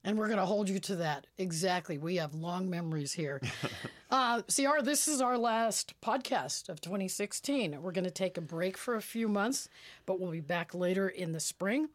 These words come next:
Speaker 1: with more great analysis from the analysts. He's C R Douglas. I'm Joni Balter. And we are the Analysts. For more stories on politics, please visit us on our website at K C T S nine dot org,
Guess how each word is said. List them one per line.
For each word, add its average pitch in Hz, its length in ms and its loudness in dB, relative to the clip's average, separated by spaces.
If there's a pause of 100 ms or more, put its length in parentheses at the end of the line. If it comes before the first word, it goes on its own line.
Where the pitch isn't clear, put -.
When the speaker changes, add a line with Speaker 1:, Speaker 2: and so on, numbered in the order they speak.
(140)
Speaker 1:
with 160 180 -6
more 196 340 0
great 196 460 0 (180)
analysis 202 680 2
from 285 500 2 (240)
the 175 160 0
analysts. 269 640 0 (340)
He's 240 240 0
C 196 220 0
R 147 160 2
Douglas. 226 560 0 (160)
I'm 185 180 2
Joni 156 300 2
Balter. 202 460 -2 (440)
And 190 180 0
we 214 160 2
are 185 160 4
the 165 180 0
Analysts. 208 680 0 (320)
For 214 100 0
more 254 240 4
stories 262 520 2
on 180 160 0
politics, 226 680 0 (480)
please 220 300 0
visit 175 320 0
us 196 300 0
on 196 160 0
our 202 120 2
website 196 580 0
at 170 200 -10
K 208 180 -2
C 196 180 -2
T 196 240 -2
S 170 200 -2
nine 175 360 -2
dot 147 240 -4
org, 247 340 0